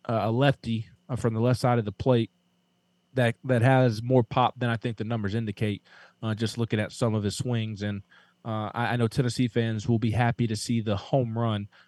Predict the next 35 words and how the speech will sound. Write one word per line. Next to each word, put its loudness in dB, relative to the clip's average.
not -2
the -2
home 0
run, -4
the 0
bomb 4
that 2
he 0
hit 2
off 2
of -8
Chase 0
Burns -4
in 2
Missouri 0
in -4
the -6
middle 0
of -2
March. -4
Obviously 2
wasn't 2
happy -2
at -2
the -10
time. -2
Uh, -2
Bargo 4
actually 0
went, -2
like, -4
four 0
for -2
ten -2
with -2